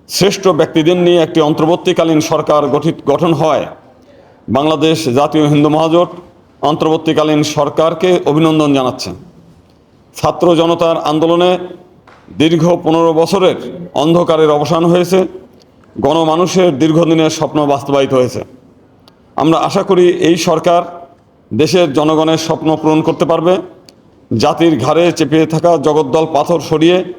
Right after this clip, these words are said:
গণমানুষের স্বপ্ন বাস্তবায়িত করবে। আজ সেই স্বৈরাশাসনের হাত থেকে জাতি মুক্ত হয়, আমরা স্বস্তির নিঃশ্বাস ফেলছি।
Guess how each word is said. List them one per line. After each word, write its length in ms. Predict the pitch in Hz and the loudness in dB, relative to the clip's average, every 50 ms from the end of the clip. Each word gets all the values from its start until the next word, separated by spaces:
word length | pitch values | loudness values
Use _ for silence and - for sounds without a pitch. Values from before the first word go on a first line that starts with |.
| - - - - - _ _ - - | -18 -20 -20 -20 -20 _ _ -10 -4
গণমানুষের 600 | - 131 151 160 156 151 160 180 175 - 180 160 | -2 -2 0 0 0 0 0 0 0 0 0 0
স্বপ্ন 360 | 151 - 170 156 - 156 151 | 0 -2 -4 -2 -2 -2 -2
বাস্তবায়িত 500 | 143 143 143 143 - 143 143 143 139 - | 0 -2 -2 -2 -2 0 0 0 0 0
করবে। 360 | 139 120 135 127 107 92 78 - - - - _ _ _ _ _ _ _ _ _ _ _ | -2 -2 -2 -2 -2 -4 -6 -8 -10 -18 -20 _ _ _ _ _ _ _ _ _ _ _
আজ 300 | - - 147 151 160 160 147 - - - - - - - | -4 -2 0 0 0 0 -2 -6 -10 -14 -18 -20 -20 -16
সেই 260 | - - 170 170 156 | -4 0 0 0 0
স্বৈরাশাসনের 720 | 160 - 160 151 151 151 - 156 165 147 170 170 170 165 | 2 0 2 2 2 0 0 -2 -2 0 2 2 2 2
হাত 240 | 160 165 151 - - | 0 -2 -4 -2 0
থেকে 180 | 170 170 170 | 0 2 2
জাতি 240 | 156 143 151 151 156 | 2 2 0 0 0
মুক্ত 260 | 151 147 151 - - | -2 -2 -2 -2 -2
হয়, 340 | 165 147 160 170 175 175 175 170 - - - - - _ _ - - - _ - | -2 0 0 0 0 0 -2 -4 -10 -18 -20 -20 -20 _ _ -20 -20 -20 _ -6
আমরা 260 | - - 147 151 151 | -4 -2 0 0 -2
স্বস্তির 400 | 151 - - 160 160 - - 156 | -2 -2 -2 -4 -2 0 0 2
নিঃশ্বাস 380 | 143 147 151 - - 165 160 - | 2 2 2 0 0 -2 -2 -2
ফেলছি। 420 | - 175 175 165 - - 190 190 | -2 -2 -2 0 0 0 0 -2